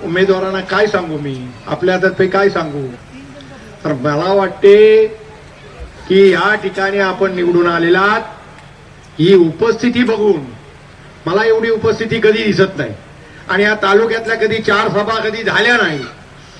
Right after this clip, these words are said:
इतर तालुक्यात एक किंवा दुसरी सभा उमेदवाराची,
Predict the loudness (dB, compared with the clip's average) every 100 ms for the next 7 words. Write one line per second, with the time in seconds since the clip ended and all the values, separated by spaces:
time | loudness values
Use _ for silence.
0 | -4 -2 -2 -2 -2 0 0 2 0 -2
1 | -4 -4 -4 -4 -4 -2 -2 0 0 -2
2 | -2 0 0 0 0 0 0 -4 -6 -10